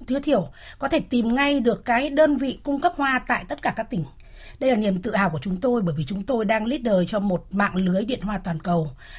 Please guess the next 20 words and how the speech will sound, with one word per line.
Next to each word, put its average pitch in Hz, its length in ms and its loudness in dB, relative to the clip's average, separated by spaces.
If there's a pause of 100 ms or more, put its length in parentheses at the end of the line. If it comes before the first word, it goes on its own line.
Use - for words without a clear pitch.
(180)
Và 240 100 0
tại 233 220 2
thời 214 120 -2
điểm 196 220 2
này, 185 240 0
các 269 100 0
bạn, 262 280 0
các 277 140 -6
shop 285 180 -4
hoa 262 220 2
có 208 280 -4
thể 185 300 0 (580)
tìm 233 200 6
đến 202 160 2
các 294 120 0
nhà 254 160 0
cung 262 220 -6
cấp 349 320 -2
nhanh 269 220 -2
hơn. 269 300 -2